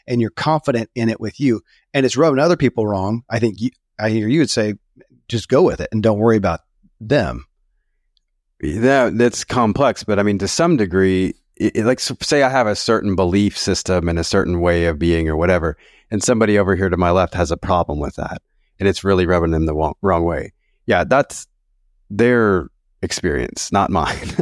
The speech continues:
Speaker 2: <laughs> I'm over here being love and feeling like love and, and, and doing things that look to be bearing great fruit in my life, relation-, relationships and health and all those kind of things like that. It's, it's fruit in my life.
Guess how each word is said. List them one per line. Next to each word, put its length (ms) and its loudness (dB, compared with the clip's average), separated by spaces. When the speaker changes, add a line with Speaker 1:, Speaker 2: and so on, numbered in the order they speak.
Speaker 2:
<laughs> 300 -20
I'm 200 2
over 180 2
here 360 2
being 300 4
love 320 2
and 240 -2
feeling 320 4
like 220 0
love 320 0
and, 160 -4
and, 240 -2
and 340 -2
doing 360 2
things 260 2
that 200 0
look 340 0
to 80 -8
be 160 0
bearing 400 2
great 340 0
fruit 520 -2
in 180 2
my 160 0
life, 460 -2
relation-, 580 2
relationships 680 0
and 80 -2
health 320 0
and 80 0
all 80 0
those 120 -2
kind 160 -4
of 60 -6
things 220 -6
like 100 -6
that. 220 -2
It's, 280 -6
it's 200 -2
fruit 300 0
in 100 -2
my 140 0
life. 220 0